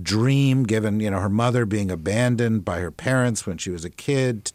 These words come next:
to taking in laundry, working her way from the bottom up. Hillary becomes the first woman president coming out of that background.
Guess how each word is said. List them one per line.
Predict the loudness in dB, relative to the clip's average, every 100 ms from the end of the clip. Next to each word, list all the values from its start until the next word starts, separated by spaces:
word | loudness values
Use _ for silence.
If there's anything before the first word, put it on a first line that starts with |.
| -12
to | -14
taking | -6 -4 -2 -2
in | -2 -4
laundry, | -2 0 2 2 2 0 -4 -16 -6
working | 0 0 2 2
her | 2
way | 2 0 0
from | 0
the | 0
bottom | 0 0 0 0 0
up. | 2 0 -2
Hillary | 0 2 2
becomes | 0 -4 -4 -4 -4
the | -4
first | -2 -4 -2
woman | -2 0 -2
president | -4 -2 0 0 -2 -4
coming | -2 -2
out | -2 -4
of | -6
that | -8
background. | -4 -4 -2 -2 -2